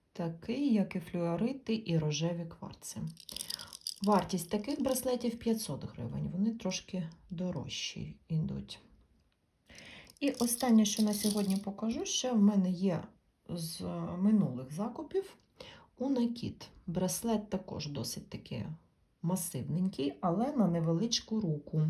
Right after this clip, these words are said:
Сімнадцять, сімнадцять і п'ять сантиметрів зап'ястя. Намистинки ч-, двадцять чотири з половиною на дванадцять міліметрів.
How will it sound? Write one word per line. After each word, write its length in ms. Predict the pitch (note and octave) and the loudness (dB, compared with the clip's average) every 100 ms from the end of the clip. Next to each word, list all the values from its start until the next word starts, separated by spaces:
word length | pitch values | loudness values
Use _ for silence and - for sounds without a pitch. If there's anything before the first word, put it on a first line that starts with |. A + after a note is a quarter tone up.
| E3 - - - | 0 -8 -20 -18
Сімнадцять, 720 | - - F3 F#3+ C4 - D#4 | -8 0 2 2 0 -2 -4
сімнадцять 640 | - F#3 E3+ E3 E3 D3+ - | 0 2 4 4 4 0 -2
і 40 | |
п'ять 260 | D#3+ D3 C#3+ | 0 0 2
сантиметрів 600 | D#3+ D#3+ A3 E4+ B3 G#3+ | 2 4 2 0 0 0
зап'ястя. 600 | F3+ E3 C3+ C3+ - D#3 C#3+ - _ _ _ - _ _ - _ _ _ - - - - - - - _ _ - | 0 -2 -4 -6 -6 -6 -6 -10 _ _ _ -20 _ _ -20 _ _ _ -20 -20 -20 -20 -20 -20 -20 _ _ -2
Намистинки 960 | F3 A#3 F4 D4 G#3+ G3+ G#3 G#3 G#3 | 4 4 4 6 6 6 4 4 4
ч-, 400 | A3+ - - - | 0 -2 -8 -2
двадцять 540 | F3 F#3 A#3+ A#3 G3 - | 0 6 6 6 2 0
чотири 440 | - - F#3 D#3+ | -4 2 4 4
з 100 | D#3 | 2
половиною 840 | - A3+ G3+ D3 C#3 C#3+ G#3 D#4 - - | 2 4 6 4 0 2 2 0 -2 0
на 360 | F3+ A3 D4+ - | 4 4 2 -4
дванадцять 840 | E3 E3+ E3+ E3+ G3+ - B3+ - | 0 2 2 2 2 0 -6 -2
міліметрів. 720 | F#3 F#3 F#3 D3 A2+ - - | 2 2 2 0 -4 -8 -14